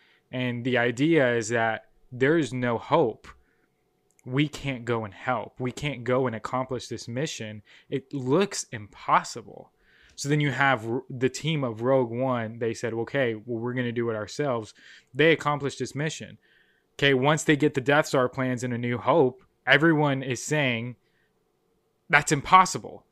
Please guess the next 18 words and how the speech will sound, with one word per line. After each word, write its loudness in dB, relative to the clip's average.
Like, 0
how 6
are 4
we 4
gonna 0
be 4
able 4
to 0
pull, 0
how, 4
where 4
to 4
get 2
our 4
snuff -2
fighters 0
against -2
that?" 2